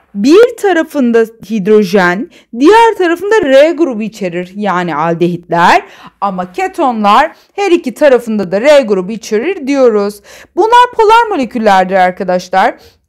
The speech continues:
İlk üç üyesi suda çözünür.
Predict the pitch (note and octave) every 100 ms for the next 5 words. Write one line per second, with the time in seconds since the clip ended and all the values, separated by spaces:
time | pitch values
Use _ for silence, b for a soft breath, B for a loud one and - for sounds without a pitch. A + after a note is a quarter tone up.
0 | _ D#4+ G#4 A#4 - F4+ B4 - C4 A3+
1 | A3 F#3+ F3+ F#3+ _ - C#4 B3+ D#4 G#4
2 | _ - B3 G#3 G3+ F#3+